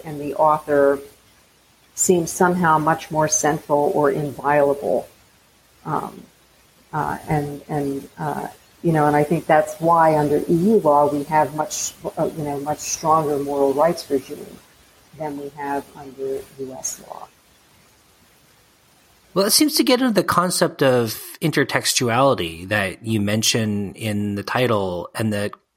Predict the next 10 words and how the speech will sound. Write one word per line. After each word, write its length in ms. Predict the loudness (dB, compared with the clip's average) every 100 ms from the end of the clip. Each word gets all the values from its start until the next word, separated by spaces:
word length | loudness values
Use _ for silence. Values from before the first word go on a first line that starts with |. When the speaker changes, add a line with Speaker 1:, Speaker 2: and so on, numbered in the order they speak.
| -2 0
Speaker 2:
comes 200 | 2 2
up 400 | 2 0 -10 -18 -18 -18 _ _
in 240 | 0 0 0
various 500 | 2 4 4 2 0
places 720 | -4 -4 -2 -4 -6 -6 -6 -4 -4
in, 300 | -4 -8 -10
in 160 | -8 -6
your 160 | -2 -2
article. 460 | -2 -4 -6 -8 -10 -14 -12
W-, 180 | -8 -8